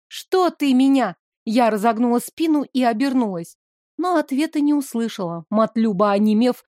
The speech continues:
разглядывала пол. «Это что?» подозрительно спросила она. «Не паркет, конечно, но вполне неплохой настил с приятным свежим цветом».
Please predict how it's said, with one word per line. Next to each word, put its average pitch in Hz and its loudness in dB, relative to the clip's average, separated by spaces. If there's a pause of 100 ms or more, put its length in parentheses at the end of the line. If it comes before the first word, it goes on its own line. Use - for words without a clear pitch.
(180)
разглядывала 220 0
пол. 185 -6 (340)
«Это 233 0
что?» 247 0 (380)
подозрительно 214 0
спросила 214 0
она. 196 -4 (340)
«Не 277 2
паркет, 294 -2
конечно, 294 0
но 254 2
вполне 247 0
неплохой 269 -2
настил 254 -4 (220)
с - -20
приятным 220 -2
свежим 254 0
цветом». 240 -2